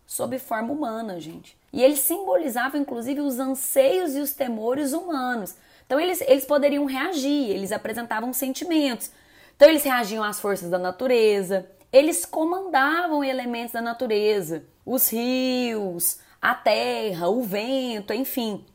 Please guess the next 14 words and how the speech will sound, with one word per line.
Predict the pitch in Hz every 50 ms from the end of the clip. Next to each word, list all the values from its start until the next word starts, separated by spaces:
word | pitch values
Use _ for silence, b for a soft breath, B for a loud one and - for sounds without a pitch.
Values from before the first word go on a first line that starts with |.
| _
Então, | - - 277
eles | 294 349 359 -
se | 359 339
comportavam | - 320 294 277 - 226 214 202 202 240 220 247 277 302 233 220 196 180 180 -
como | - 277 285 302 330 330
criaturas | - 311 311 294 311 - 302 285 294 277 240
humanas, | 330 - 370 320 277 277 311 320 269 208 175 - - - - _ _ _ _
que | - 247
apresentavam | 233 233 - 254 262 254 226 233 220 214 - 254 254 302 359 381 370 359
sentimentos | - - 285 269 254 - 254 240 233 233 233 - 220 185
humanos, | 196 220 214 208 202 196 185 170 160 156 - - b b b
sentimento | b - 262 285 277 - 262 262 254 233
de | 226
amor, | 254 226 233 226 214 208 208 202 208 208 196 190 180